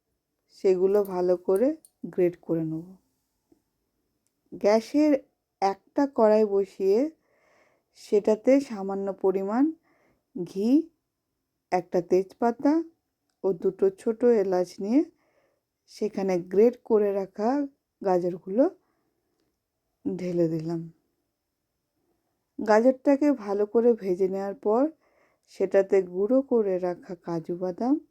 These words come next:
ও স্বাদ মতো চিনি দিয়ে দিলাম।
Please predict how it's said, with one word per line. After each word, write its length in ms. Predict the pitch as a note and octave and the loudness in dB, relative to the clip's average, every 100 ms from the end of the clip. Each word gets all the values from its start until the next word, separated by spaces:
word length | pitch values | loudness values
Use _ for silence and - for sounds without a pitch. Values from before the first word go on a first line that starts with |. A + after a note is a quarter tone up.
| _ _ _ _ _ _ - | _ _ _ _ _ _ -6
ও 120 | F3+ | -6
স্বাদ 420 | F3 G3 G3+ G3+ | -6 -4 -4 -4
মতো 320 | G3+ G3+ - | -6 -4 -4
চিনি 480 | G3+ - F#3 G#3 D4+ - _ _ - | -4 -4 -4 0 0 -2 _ _ -16
দিয়ে 200 | G#3 F#3+ | -8 -8
দিলাম। 420 | F3 D#3+ E3+ E3 | -6 -8 -10 -10